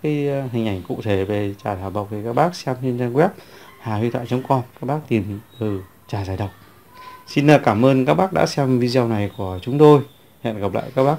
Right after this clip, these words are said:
trong các cái video tiếp theo. Các bác nhớ hãy đăng ký kênh video của chúng tôi nhé. À, kênh video của chúng tôi sắp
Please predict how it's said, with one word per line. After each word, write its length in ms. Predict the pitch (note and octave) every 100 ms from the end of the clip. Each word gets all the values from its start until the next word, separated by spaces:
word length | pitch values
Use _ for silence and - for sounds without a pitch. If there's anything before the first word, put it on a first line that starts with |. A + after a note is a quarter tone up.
| -
trong 240 | B2 A#2
các 120 | C3 C3+
cái 100 | C3+
video 300 | B2 A#2+ A#2+
tiếp 100 | D3
theo. 220 | D3 C#3 A#2+ - - - -
Các 60 |
bác 160 | C#3 D3+
nhớ 280 | D3+ B2+ C#3+
hãy 140 | D#3
đăng 220 | D3+ C#3
ký 180 | B2+ C#3
kênh 220 | D#3 C3+
video 320 | C3 B2+ C3+ A#2+
của 60 |
chúng 120 | G#2
tôi 240 | A2+ C3 A#2+
nhé. 120 | C3 C#3 - - - - -
À, 420 | A2+ A2+ A2+ A2+ A2
kênh 160 | D3+ C#3
video 280 | C3+ C3+ B2+
của 60 |
chúng 180 | A2+ B2
tôi 180 | C3+ B2+
sắp 200 | C3